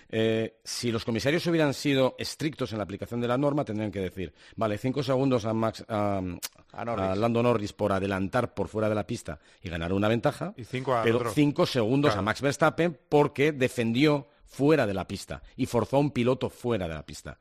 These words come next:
Speaker 1: Pero eso no lo hicieron, esa parte se la olvidaron. Y evidentemente es trascendente. Y además no aplicaron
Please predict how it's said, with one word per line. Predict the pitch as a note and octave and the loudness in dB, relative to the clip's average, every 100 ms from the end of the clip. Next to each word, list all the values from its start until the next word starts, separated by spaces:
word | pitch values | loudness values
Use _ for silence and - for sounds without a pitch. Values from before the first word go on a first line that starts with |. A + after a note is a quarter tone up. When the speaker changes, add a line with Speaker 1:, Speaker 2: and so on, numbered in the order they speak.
| _ - - - - | _ -20 -20 -20 -4
Speaker 1:
Pero | G#2+ | -2
eso | F2 | 0
no | G2 | -2
lo | E2 | -2
hicieron, | D#2 D2 D2+ | -4 -8 -10
esa | - A#2 | -4 0
parte | A2 A#2 B2 | 2 2 2
se | A2 | 2
la | F2 | 0
olvidaron. | D#2 D2+ C#2+ - _ - | 0 -2 -6 -12 _ -10
Y | - F#2 | -4 0
evidentemente | E2+ D#2+ E2+ F2 F2 G2 | 0 -2 -2 -2 -4 -2
es | E2 - | -4 -6
trascendente. | F2 D#2 D#2 D2+ D2 E2+ - - - | -8 -8 -8 -6 -8 -12 -20 -20 -8
Y | |
además | G2+ A2 C3+ | -2 -2 2
no | C#3+ | 4
aplicaron | D3+ C3+ B2 D3+ D3 G#2+ | 4 2 2 2 2 -2